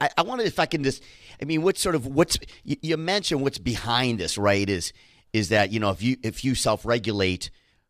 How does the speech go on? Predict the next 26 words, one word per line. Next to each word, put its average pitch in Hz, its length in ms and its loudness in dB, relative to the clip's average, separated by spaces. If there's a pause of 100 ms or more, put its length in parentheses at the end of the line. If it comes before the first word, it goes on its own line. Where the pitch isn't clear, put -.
(140)
people 131 320 2
in 107 120 0
the 110 160 -2
industry 120 300 0
keep, - 200 -8 (160)
they 113 140 2
keep - 180 -4
making 104 340 0
money. 98 400 0 (560)
Uh, 170 60 -2
one 277 160 0
thing - 100 0
I 202 60 4
just 175 120 -4
wanna 143 180 -2
say 139 240 2
is 117 180 -2 (400)
fear 254 520 -2
sells. 107 560 0
Fear 226 440 -2
gets 185 240 -2
attention. 127 600 0
It's 139 200 0
marketable. 151 560 0
It 135 180 0
motivates. 147 720 -2